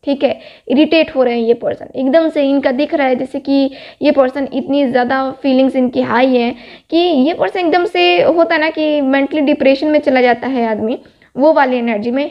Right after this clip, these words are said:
है ये पर्सन। ये पर्सन समझ नहीं पा रहे हैं कि ये दूरियां कैसे ख़त्म होगी, क्या ख़त्म होगा, कुछ नहीं, कुछ नहीं समझ में आ रहा है अभी इस पर्सन को।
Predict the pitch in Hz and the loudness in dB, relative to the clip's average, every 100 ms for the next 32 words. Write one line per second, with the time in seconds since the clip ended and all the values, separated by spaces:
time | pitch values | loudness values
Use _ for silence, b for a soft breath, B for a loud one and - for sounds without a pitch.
0 | - 240 226 220 - - - - b - | -4 0 0 -2 -6 -8 -12 -20 b -2
1 | 311 320 302 330 - 285 302 302 320 320 | 2 2 0 -2 -6 -4 -2 0 -2 -2
2 | 277 233 220 226 269 285 277 247 285 262 | -2 0 -2 -2 -2 0 2 4 2 2
3 | 277 277 277 269 254 247 277 - - 262 | 2 2 2 0 -2 -2 -4 -4 -4 -2
4 | 247 240 247 262 262 247 254 262 254 254 | 0 0 2 0 0 0 0 -2 -4 -2
5 | 240 240 247 254 320 - 330 277 247 320 | 0 0 0 -2 -4 -2 2 2 2 -4
6 | - 349 349 349 302 294 294 247 226 214 | -2 0 0 0 0 2 2 2 0 -2
7 | 214 226 - 185 - 214 - - | -4 -4 -4 -4 -2 -6 -6 -8